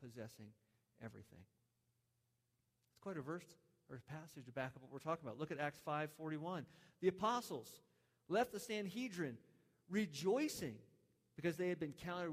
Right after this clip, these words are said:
worthy of suffering disgrace for the name of Christ. How many times have we considered it worthy and rejoice? Acts sixteen twenty-five, about midnight,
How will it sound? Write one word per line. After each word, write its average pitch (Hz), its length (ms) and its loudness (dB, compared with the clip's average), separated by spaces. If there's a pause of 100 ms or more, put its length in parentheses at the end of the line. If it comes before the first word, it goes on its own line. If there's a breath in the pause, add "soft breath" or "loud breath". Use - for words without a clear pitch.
worthy 160 440 2 (240 loud breath)
of 135 140 -2
suffering 131 580 -6 (280)
disgrace 131 720 -6 (160)
for 156 80 -10
the 135 100 -10
name 127 260 -6
of 113 120 -16
Christ. 113 380 -12 (1300)
How 170 80 -4
many 180 80 0
times 180 240 -2
have 143 100 -2
we 185 100 2
considered 151 420 -4
it 131 100 -4
worthy 151 360 0
and 139 120 -2
rejoice? 139 480 -2 (2000)
Acts 180 200 4
sixteen 214 360 0
twenty-five, 196 640 6
about 190 280 8
midnight, 202 340 4